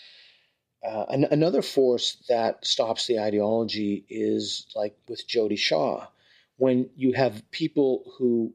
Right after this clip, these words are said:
give their, if, if to borrow a turn of phrase, their testimony, and, and they speak honestly and openly to a camera, and they tell you their experiences.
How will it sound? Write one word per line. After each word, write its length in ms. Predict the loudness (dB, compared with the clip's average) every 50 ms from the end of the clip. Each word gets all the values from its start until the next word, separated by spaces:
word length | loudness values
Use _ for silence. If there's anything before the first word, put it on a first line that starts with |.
| _ _ _ _ _ _ _ _
give 280 | 0 2 2 2 2 2
their, 300 | 2 2 4 2 0 -2
if, 120 | -4 -6 -12 -10 -10
if 200 | -10 -10 -10 _
to 100 | -20 -6
borrow 400 | -2 0 0 2 0 -2 -2 -4 -6
a 80 | -8
turn 280 | -8 -8 -10 -8 -8 -8
of 80 | -2 0
phrase, 320 | 2 2 2 2 2 2
their 120 | 0 0
testimony, 720 | 0 -2 -2 -2 -2 -2 -2 -4 -4 -6 -6 -6 -6 -8 -8 -6
and, 180 | -6 -6 -6 -6
and 180 | -6 -4 -2 -2
they 100 | -2 0
speak 320 | 0 -2 0 -2 -4 -2 -2
honestly 560 | -2 -2 0 0 0 0 0 0 0 0 2
and 120 | 2 2 2
openly 460 | 0 0 0 -2 -4 -2 -2 -2 -2
to 160 | -2 0 -2
a 60 | -2
camera, 480 | -4 -4 -6 -4 -2 0 2 2 0 0 0
and 120 | 0 0
they 100 | 0 0
tell 220 | 0 0 0 0 2
you 100 | 2 2
their 180 | 2 2 2
experiences. 840 | 0 -2 -2 -4 -6 -6 -4 -2 -2 -2 -2 -2 -2 -2 -4 -4 -8